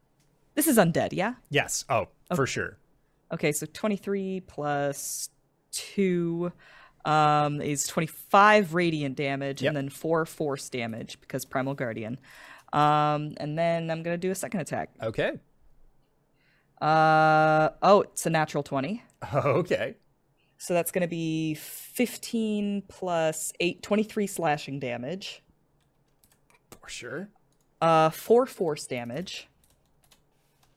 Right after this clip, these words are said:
Speaker 2: Okay.
Speaker 1: Um, and then I'm gonna smite again at third level.
Speaker 2: Okay,
Speaker 1: You know
Speaker 2: so
Speaker 1: what?
Speaker 2: roll
Speaker 1: You know what? I nat twenty. Let's, let's, let's go all out.
Speaker 2: Yeah.
Speaker 1: We're, we're doing a, a fourth level smite here.
Speaker 2: <laughs>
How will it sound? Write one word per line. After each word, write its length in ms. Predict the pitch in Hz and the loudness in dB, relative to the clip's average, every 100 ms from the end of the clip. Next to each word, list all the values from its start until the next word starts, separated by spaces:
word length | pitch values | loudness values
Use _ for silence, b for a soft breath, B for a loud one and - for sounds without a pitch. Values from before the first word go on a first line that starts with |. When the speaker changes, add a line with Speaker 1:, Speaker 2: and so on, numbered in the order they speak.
| _ _ _ _ _ _ _ _ _ _ _ - | _ _ _ _ _ _ _ _ _ _ _ -4
Speaker 2:
Okay. 300 | 131 147 202 - b b b - - | 0 2 0 -4 b b b -8 2
Speaker 1:
Um, 400 | 165 165 165 160 | 4 6 4 2
and 140 | 165 | 0
then 260 | 165 160 160 | 2 4 2
I'm 200 | 147 151 | 0 0
gonna 280 | 156 151 151 | 0 2 2
smite 400 | - - 180 165 | 0 -2 2 2
again 220 | 160 147 | 2 0
at 100 | 143 | -2
third 220 | - 147 139 | -2 -4 -2
level. 400 | 135 135 185 214 - | -2 0 -2 -4 -6
Speaker 2:
Okay, 160 | - 339 | -2 4
Speaker 1:
You 60 | |
know 60 | 427 | 8
Speaker 2:
so 60 | 480 | 6
Speaker 1:
what? 120 | - - | 4 -4
Speaker 2:
roll 100 | - | 0
Speaker 1:
You 60 | 311 | 6
know 80 | 415 | 8
what? 160 | 508 | 8
I 60 | 339 | 6
nat 220 | 403 403 | 4 0
twenty. 320 | - 311 175 | 0 0 0
Let's, 400 | 143 180 - - 254 | -2 -6 -8 -10 -8
let's, 340 | 247 - - | -8 -8 -8
let's 160 | 247 - | -10 -4
go 160 | 262 | 2
all 180 | 240 208 | 4 6
out. 280 | 156 139 - _ - | 6 4 -2 _ -2
Speaker 2:
Yeah. 240 | 165 285 | 2 2
Speaker 1:
We're, 160 | 175 - - _ _ _ _ - | 0 -6 -14 _ _ _ _ -4
we're 80 | 208 | 0
doing 160 | 233 220 | 4 6
a, 160 | 185 | 6
a 40 | 170 | 4
fourth 320 | - 170 160 | 0 -2 0
level 140 | 143 127 | -6 -6
smite 300 | - 131 - | -8 -8 -6
here. 240 | 123 | -4
Speaker 2:
<laughs> 40 | 139 | -4